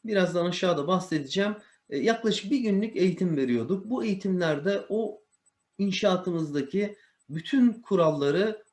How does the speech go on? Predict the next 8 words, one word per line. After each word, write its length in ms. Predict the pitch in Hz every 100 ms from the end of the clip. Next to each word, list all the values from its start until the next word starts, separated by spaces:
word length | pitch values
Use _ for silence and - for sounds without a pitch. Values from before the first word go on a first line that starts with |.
| _ 202
aktarmaya 600 | 190 - 170 143 156 202
çalışıyorduk. 760 | 170 151 - 127 117 190 - _ _ _ -
Bu 160 | 240
kurallara 460 | - 247 240 240 240
uyulmadığında 1080 | 202 202 262 240 208 185 180 165 190 208 151
cezai 580 | 156 160 190 196 202
işlemler 640 | 196 170 - 180 180 185 180
uygulanacağını 1080 | 147 147 143 139 135 123 127 113 110 101